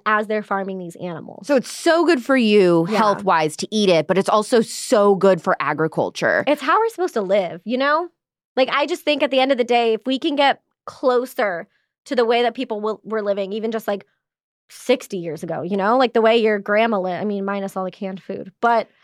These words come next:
Speaker 2: Well, one thing I need to ask you, because it's something that I keep getting messages of, is like, "Okay, Alex, I hear you,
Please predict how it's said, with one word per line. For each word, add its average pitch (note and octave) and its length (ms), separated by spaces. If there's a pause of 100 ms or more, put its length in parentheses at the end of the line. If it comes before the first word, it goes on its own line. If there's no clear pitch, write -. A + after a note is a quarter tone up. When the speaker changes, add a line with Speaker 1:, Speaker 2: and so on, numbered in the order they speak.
Speaker 2:
Well, B3 180
one D#4 220
thing D#4 140
I B3+ 60
need A3+ 180
to G3 100
ask F#3 260
you, F3+ 120
because E3 300
it's E3+ 140
something F#3 340
that D#3+ 100
I D#3+ 120
keep D#3+ 220
getting D#3+ 320
messages D3+ 500
of, D3+ 220
is D3+ 140
like, D#3+ 120
"Okay, G3 200
Alex, F3 240
I D#3+ 40
hear F#3 240
you, E3+ 600